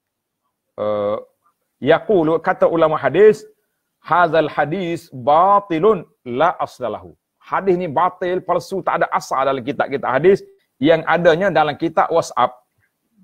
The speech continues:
Ha, kitab WhatsApp dia panggil. <laughs> Ha, ni kitab WhatsApp ada. Jadi kita kata tuan-tuan, eh, kata di kit-, dalam Al-Fatawa Al-Hindiyah,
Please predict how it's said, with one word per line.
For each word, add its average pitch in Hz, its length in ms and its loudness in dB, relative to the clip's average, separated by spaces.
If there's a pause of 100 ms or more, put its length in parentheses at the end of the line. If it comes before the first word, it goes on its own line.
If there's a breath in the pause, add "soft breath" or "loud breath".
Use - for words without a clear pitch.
(680)
Ha, 98 320 -12
kitab 143 300 -4
WhatsApp 170 340 2
dia 107 220 -2
panggil. 87 280 -8
<laughs> 98 40 -12
Ha, 165 100 0
ni 135 140 -4
kitab 160 320 -6
WhatsApp 170 340 -4
ada. 117 240 -4 (460 soft breath)
Jadi 165 120 0 (140)
kita 151 140 2
kata 135 320 2
tuan-tuan, 117 640 2 (1300 soft breath)
eh, 127 320 2
kata 185 340 2
di 151 480 0 (300)
kit-, 165 240 -4
dalam 160 240 0
Al-Fatawa 156 720 0
Al-Hindiyah, 143 880 -4